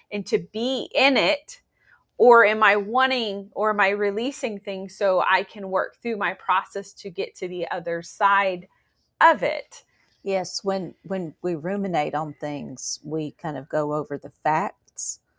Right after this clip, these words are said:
Speaker 1: Mm-hmm.
Speaker 2: or we even think about, you know, when you're in the shower and, "Next time I see this person, this is what I'm going to say." Um, and it's,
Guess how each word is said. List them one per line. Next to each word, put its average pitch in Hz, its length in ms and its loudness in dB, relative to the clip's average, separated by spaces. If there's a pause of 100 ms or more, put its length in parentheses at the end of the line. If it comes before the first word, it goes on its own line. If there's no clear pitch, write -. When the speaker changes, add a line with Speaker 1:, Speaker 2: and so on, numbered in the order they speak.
Speaker 1:
Mm-hmm. 175 280 -12
Speaker 2:
or 165 340 2
we 160 200 -2 (260)
even 156 240 -6
think 160 260 -8
about, 147 460 -2 (540)
you 220 160 -4
know, 139 360 -2
when 165 140 -4
you're 147 120 -4
in 151 80 -6
the 151 60 -10
shower 147 640 -2
and, 147 320 -8
"Next - 240 -6
time 175 220 -2
I 165 60 -2
see 220 240 0
this 156 240 -6
person, 151 400 -6
this 196 160 -2
is 156 160 -6
what 143 140 -2
I'm 190 180 2
going 135 260 -10
to 143 60 -10
say." - 380 -6 (540)
Um, 147 360 0
and 165 260 -4
it's, - 400 -4